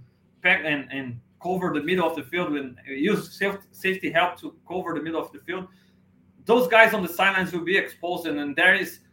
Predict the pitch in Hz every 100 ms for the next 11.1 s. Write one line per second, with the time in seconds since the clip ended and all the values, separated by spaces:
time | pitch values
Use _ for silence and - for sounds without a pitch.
0 | _ - 185 214 185 185 185 143 147 165
1 | 165 170 170 160 165 185 190 - - 170
2 | 170 160 151 156 220 226 202 190 185 190
3 | 170 185 160 147 165 160 - - 170 160
4 | - 139 170 156 139 - 135 127 123 _
5 | _ _ 165 175 - 147 127 - 160 170
6 | 165 170 170 147 147 147 139 127 135 135
7 | 135 131 117 123 123 135 156 - 190 -
8 | _ - 247 233 240 233 202 156 147 202
9 | 175 127 139 135 123 131 120 110 135 -
10 | 139 143 - 127 139 127 123 143 139 131
11 | -